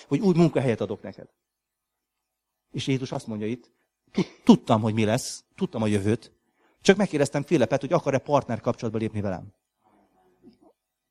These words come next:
Csak megkérdeztem Fileme-, Filipet, hogy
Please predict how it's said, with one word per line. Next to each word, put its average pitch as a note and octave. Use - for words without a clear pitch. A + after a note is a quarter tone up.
Csak F3
megkérdeztem D3
Fileme-, C3
Filipet, C#3
hogy -